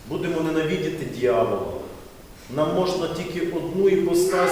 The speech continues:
на цьому світі ненавидіти. Чуєте, можна і треба. Святі отці кажуть, це дьявол. Ми прямо до нього, коли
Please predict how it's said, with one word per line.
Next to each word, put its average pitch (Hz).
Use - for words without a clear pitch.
на 175
цьому 160
світі 165
ненавидіти. 156
Чуєте, 156
можна 180
і 170
треба. 170
Святі 147
отці 143
кажуть, 131
це 131
дьявол. 123
Ми 175
прямо 180
до 180
нього, 185
коли 170